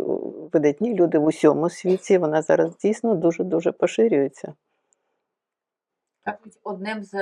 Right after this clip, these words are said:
Speaker 2: найкращих подарунком зараз, якщо ти їдеш кудись за кордон,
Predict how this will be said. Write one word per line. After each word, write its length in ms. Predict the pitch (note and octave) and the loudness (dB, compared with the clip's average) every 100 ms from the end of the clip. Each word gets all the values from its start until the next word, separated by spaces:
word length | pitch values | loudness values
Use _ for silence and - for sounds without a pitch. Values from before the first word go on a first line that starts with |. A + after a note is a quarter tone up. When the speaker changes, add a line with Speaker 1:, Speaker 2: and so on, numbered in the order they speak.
| F#3 F3 | -2 -2
Speaker 2:
найкращих 760 | F3 F3+ - G3 G3+ - F3+ _ _ _ _ _ | -6 -8 -2 -2 -2 -8 -20 _ _ _ _ _
подарунком 680 | F#3 G3 F#3+ A3 A3 F#3 F3+ | -6 -4 -4 -6 -10 -10 -6
зараз, 360 | F#3+ F3+ E3+ F3 | -2 -2 -4 -14
якщо 260 | - G3 | -18 -14
ти 120 | F#3+ F#3 | -12 -10
їдеш 320 | F#3+ F#3 - | -8 -10 -12
кудись 300 | F3+ F3 E3+ | -18 -16 -12
за 80 | F3+ | -14
кордон, 420 | - E3+ D3+ | -14 -10 -10